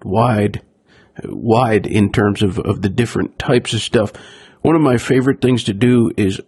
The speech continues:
I'll take a certain writer and I'll just line up different people doing them and just listen, you know, here's a totally different style of singer, same writer, you know.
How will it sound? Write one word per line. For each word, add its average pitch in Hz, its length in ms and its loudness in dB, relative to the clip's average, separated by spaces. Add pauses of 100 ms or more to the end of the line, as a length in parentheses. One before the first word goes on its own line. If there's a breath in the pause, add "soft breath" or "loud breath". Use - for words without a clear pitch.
I'll 117 140 2
take 117 260 0
a 123 60 -2
certain 120 400 0
writer 120 400 2
and 113 220 -2
I'll 117 100 0
just 117 240 -4
line 151 480 2
up 127 240 -2
different 131 360 0
people 113 340 -2
doing 107 420 2
them 80 280 -8 (480 soft breath)
and 110 180 0
just 113 240 -2
listen, 107 480 0 (420 soft breath)
you 113 160 -2
know, 98 260 -4 (480)
here's 139 360 2
a 131 40 0
totally 175 440 2
different 165 480 -2
style 165 420 2
of 143 80 0
singer, 170 480 0 (1000)
same 151 320 2
writer, 120 440 -2 (160)
you 104 120 -4
know. 101 240 -4